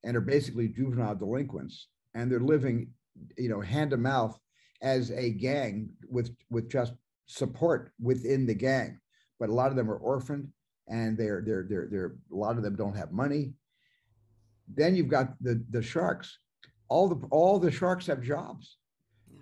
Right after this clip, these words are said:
Speaker 1: They're, they're here in this country to, to work, and they have honest,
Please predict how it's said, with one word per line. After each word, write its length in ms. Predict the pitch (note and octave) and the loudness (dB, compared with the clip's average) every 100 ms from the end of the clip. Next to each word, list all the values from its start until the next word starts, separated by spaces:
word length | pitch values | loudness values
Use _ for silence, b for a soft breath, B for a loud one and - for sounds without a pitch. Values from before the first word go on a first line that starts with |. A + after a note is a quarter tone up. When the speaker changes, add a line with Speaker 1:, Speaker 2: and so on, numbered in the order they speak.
| - | -4
Speaker 1:
They're, 260 | B2 D3+ D3+ | 4 6 6
they're 200 | D3 C#3 | 4 4
here 260 | A#2+ F3 G3 | 4 6 6
in 60 | |
this 140 | E3+ - | 6 0
country 460 | D#3+ C#3+ - C3+ C3+ - | -2 -2 -2 -4 -4 -2
to, 280 | C3+ B2+ - | 0 0 -2
to 120 | - B2+ | -6 -2
work, 420 | A#2+ F3+ F3+ - _ _ _ _ _ - | 2 2 0 -6 _ _ _ _ _ -6
and 140 | C#3 | 2
they 80 | D3 | 6
have 160 | C#3+ B2+ B2 | 6 4 0
honest, 440 | C#3+ E3+ E3 - | 0 0 -2 -6